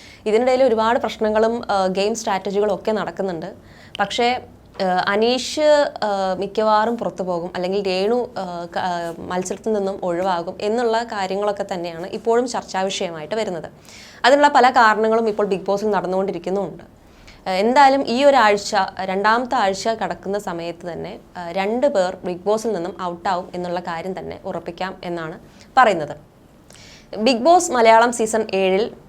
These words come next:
ആ, മിഡ് വീക്ക് എവിക്ഷൻ നോമിനേഷനിൽ ആറ് മത്സരാർത്ഥികളാണ് ഇടം പിടിച്ചിരിക്കുന്നത്. അനീഷ്, ആ, ഒനിൽ സാബു, രേണു സുധി, കലാഭവൻ, ആ, സരിക, ഷാരിക കെ ബി,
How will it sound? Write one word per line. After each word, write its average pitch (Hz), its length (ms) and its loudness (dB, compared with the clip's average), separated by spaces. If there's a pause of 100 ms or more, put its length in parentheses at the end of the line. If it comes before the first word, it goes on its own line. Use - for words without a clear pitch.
(120)
ആ, 190 240 2
മിഡ് 269 300 2
വീക്ക് 339 300 4
എവിക്ഷൻ 214 420 0 (120)
നോമിനേഷനിൽ 202 680 0
ആറ് 247 240 2
മത്സരാർത്ഥികളാണ് 208 880 0
ഇടം 185 180 -2
പിടിച്ചിരിക്കുന്നത്. 165 520 -10 (400)
അനീഷ്, 214 540 0 (180)
ആ, 180 220 0
ഒനിൽ 202 240 2
സാബു, 190 440 -2 (100)
രേണു 196 300 2
സുധി, 190 420 -4
കലാഭവൻ, 190 500 0 (160)
ആ, 175 240 -2
സരിക, 170 400 -4 (460)
ഷാരിക 208 460 6
കെ 196 200 -2
ബി, 165 220 -6